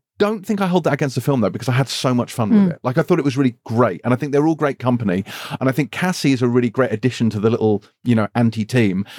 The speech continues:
Speaker 1: However, and not to preempt what I know Helen is gonna say, but I still think Evangeline Lilly has the most thankless task in the entire M C U.
Speaker 2: That, that character has had zero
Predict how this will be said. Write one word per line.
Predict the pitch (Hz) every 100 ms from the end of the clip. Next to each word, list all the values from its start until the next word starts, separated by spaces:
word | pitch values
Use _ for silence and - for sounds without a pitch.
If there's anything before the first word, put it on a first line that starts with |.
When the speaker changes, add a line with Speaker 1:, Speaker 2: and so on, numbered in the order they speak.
| -
Speaker 1:
However, | - 160 175 143 110 104 107 _ -
and | 123 127
not | 151 156
to | 139
preempt | - 151 135 127 113
what | 123
I | 127
know | 123 135 147 156 151
Helen | 135 131 131 113
is | 107
gonna | 117 104
say, | - 101 92 95
but | 117 104 - - - - - -
I | 131
still | 127 - 180 160
think | 160 135
Evangeline | 120 120 113 120 117
Lilly | 117 113
has | 110 113
the | 107
most | 123 120 120
thankless | - 123 110 113 -
task | 113 98 -
in | 107
the | 104
entire | 104 101 95
M | 98
C | 95
U. | 85 - - 220
Speaker 2:
That, | 277 233 262
that | 262
character | - 254 233 226
has | 202 190
had | 208 175
zero | - 214 208 196 190